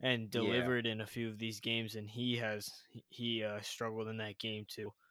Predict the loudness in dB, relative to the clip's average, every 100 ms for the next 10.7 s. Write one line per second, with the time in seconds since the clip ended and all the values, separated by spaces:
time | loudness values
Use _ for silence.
0 | _ 4 8 8 6 2 4 6 6 8
1 | 4 6 4 6 4 2 -2 -2 2 2
2 | 0 -2 0 -4 -8 _ _ _ _ _
3 | _ _ 2 2 2 2 6 6 4 0
4 | 0 -2 -2 -4 0 -2 2 4 4 4
5 | 0 2 0 -4 0 -2 -2 -12 -20 -20
6 | _ -4 -4 -4 -4 -4 -2 -4 -2 -4
7 | -6 -4 -6 -6 -8 -10 _ _ _ _
8 | _ _ -6 2 2 2 -2 _ -8 2
9 | 6 6 4 4 8 8 6 2 -14 -20
10 | -6 0 0 0 -2 -2